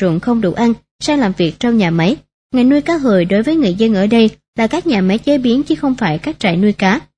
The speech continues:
Bản thân các nhà máy đều hiện đại và vệ sinh, một phần vì các công ty Mỹ không sợ gì hơn là nhập khẩu thực phẩm ô uế làm khách hàng mắc bệnh.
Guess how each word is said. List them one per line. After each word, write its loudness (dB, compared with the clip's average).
Bản 0
thân 0
các -4
nhà 0
máy -2
đều 2
hiện 0
đại 0
và 0
vệ 0
sinh, 4
một 0
phần 0
vì 2
các -6
công 0
ty 0
Mỹ 0
không -2
sợ -2
gì -2
hơn 0
là 2
nhập 2
khẩu 0
thực -2
phẩm -2
ô 0
uế 0
làm 0
khách -8
hàng 0
mắc -4
bệnh. 0